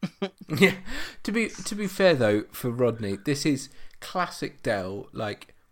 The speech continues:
Speaker 2: we've said before, he is, he is a bit of a hero. He does look after Rodney, and Rodney would be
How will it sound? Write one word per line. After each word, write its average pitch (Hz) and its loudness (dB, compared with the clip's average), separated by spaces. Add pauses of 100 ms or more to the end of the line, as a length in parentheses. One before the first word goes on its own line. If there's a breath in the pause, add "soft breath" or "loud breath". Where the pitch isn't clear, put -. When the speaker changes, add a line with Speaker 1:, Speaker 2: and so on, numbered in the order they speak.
(140)
Speaker 2:
we've 143 -2
said 156 -4
before, 113 0
he 135 0
is, 113 -2
he 147 2
is 123 0
a 101 -2
bit 107 0
of 87 -6
a 92 -8
hero. 95 -2
He 110 -4
does 123 -4
look 110 -8
after 107 -4
Rodney, 98 -4
and 104 -4
Rodney 113 0
would 104 -6
be 92 -4